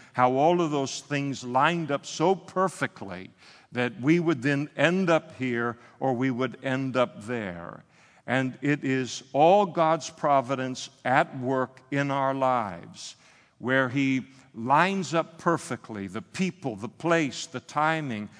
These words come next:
and the circumstances. This is the providence of God. Every time God keeps a promise in His word to us,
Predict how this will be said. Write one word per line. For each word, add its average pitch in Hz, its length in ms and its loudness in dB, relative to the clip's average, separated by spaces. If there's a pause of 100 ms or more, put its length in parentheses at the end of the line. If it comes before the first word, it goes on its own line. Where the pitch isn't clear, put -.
(260)
and 147 280 4
the 151 60 -4
circumstances. 107 1200 -8
This 143 280 -6
is 131 120 -10
the 135 100 -10
providence 120 720 -2 (260)
of 107 200 -6
God. 139 500 -4 (580)
Every 220 260 2
time 175 360 0
God 151 360 4
keeps - 380 -4 (100)
a 147 160 0 (120)
promise 190 1040 2
in 147 200 -2
His 147 280 -2
word 165 440 2
to 104 220 -6
us, - 380 -12